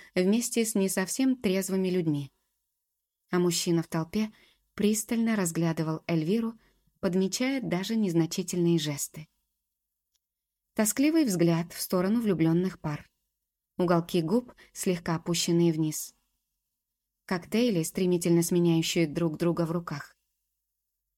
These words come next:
Все, начиная от грустных глазок, заканчивая тем, как девушка поправляла волосы, говорила о затяжном и мучительном одиночестве.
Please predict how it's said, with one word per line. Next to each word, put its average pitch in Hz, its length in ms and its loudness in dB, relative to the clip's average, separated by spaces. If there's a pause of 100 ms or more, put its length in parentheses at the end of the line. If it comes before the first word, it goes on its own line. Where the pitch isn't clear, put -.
(260)
Все, 240 340 2
начиная 180 640 2
от 170 200 -4
грустных 175 440 0
глазок, 175 500 -4 (300)
заканчивая 185 640 0
тем, 180 360 -4 (240)
как 160 280 -2
девушка 165 460 0
поправляла 170 540 0
волосы, 170 500 -2 (540)
говорила 180 720 2
о 185 100 -2
затяжном 170 720 0 (240)
и 190 80 2
мучительном 202 920 -2
одиночестве. 160 800 -4